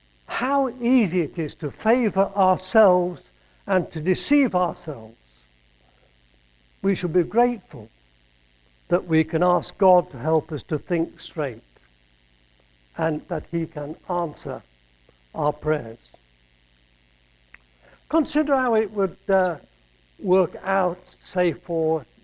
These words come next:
in the important decision of making a vocation in life. How is John Smith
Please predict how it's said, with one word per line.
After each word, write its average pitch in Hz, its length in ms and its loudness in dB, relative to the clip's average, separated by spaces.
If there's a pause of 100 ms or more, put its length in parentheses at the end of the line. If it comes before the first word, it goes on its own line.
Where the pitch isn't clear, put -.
(120)
in 175 280 -4
the 165 420 -2
important 170 800 -2
decision 160 720 -2 (460)
of 156 200 -2
making 170 800 0
a 160 160 -4
vocation 170 920 -2 (460)
in 160 260 0
life. 160 360 2 (880)
How 285 260 0
is 285 160 0 (120)
John 226 400 2
Smith - 520 0